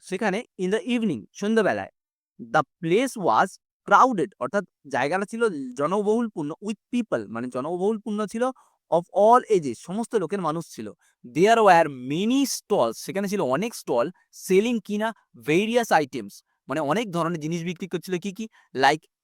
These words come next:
টয়স, খেলনা, সুইটস, মিষ্টি, and clothes, জামা কাপড়। I saw the people selling colorful blau-, balloons। কি কি বিক্রি করছিল? না, কালারফুল বেলুন বিক্রি করছিল, which looked like very beautiful, looked, looked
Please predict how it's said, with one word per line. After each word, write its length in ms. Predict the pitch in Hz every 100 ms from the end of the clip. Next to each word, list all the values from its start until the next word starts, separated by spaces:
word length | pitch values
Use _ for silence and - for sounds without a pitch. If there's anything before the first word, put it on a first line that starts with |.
| _ -
টয়স, 560 | 170 160 165 170 160 -
খেলনা, 540 | 131 123 135 139 139 - _
সুইটস, 420 | - 226 196 -
মিষ্টি, 520 | 131 196 - - 123 -
and 120 | 131
clothes, 440 | - 214 131 - -
জামা 200 | 160 190
কাপড়। 300 | 120 110 - _ _ -
I 120 | 151
saw 360 | 196 - 247 113 - _ 127
the 80 | 127
people 340 | 233 240 143 120 - -
selling 360 | 185 233 269 240 _ _ _ -
colorful 500 | 143 175 240 - 269
blau-, 360 | 180 135 110 92 - 269 240 -
balloons। 420 | 165 208 117 - - _ _ -
কি 140 | 185
কি 100 | 208
বিক্রি 220 | 214 196
করছিল? 260 | 220 208 226
না, 220 | 214 202 - _ -
কালারফুল 480 | 156 170 196 - 233
বেলুন 360 | 147 165 233
বিক্রি 240 | 196 160 156
করছিল, 300 | 151 - 202 - _ -
which 260 | 185 262 - -
looked 400 | 139 139 240 -
like 280 | 151 143 190 _ _ - 123
very 240 | 151 240
beautiful, 520 | 196 240 220 196 107 - _ _ -
looked, 640 | 135 240 - - _ - 156
looked 200 | 240